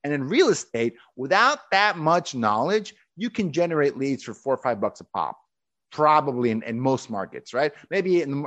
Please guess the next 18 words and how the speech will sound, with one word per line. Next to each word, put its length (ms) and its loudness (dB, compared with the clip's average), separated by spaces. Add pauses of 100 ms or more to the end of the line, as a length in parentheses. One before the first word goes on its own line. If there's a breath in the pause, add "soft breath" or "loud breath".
you 80 -6
know, 120 4
San 260 -4
Diego, 220 -2
Southern 240 -2
California 420 2
is 80 -4
gonna 80 0
be 100 -2
higher 300 2
'cause 200 -6
it's 260 -14
really 180 -4
expensive. 380 -14 (340 soft breath)
But 80 -10
in 100 -6
most 320 4
markets, 460 0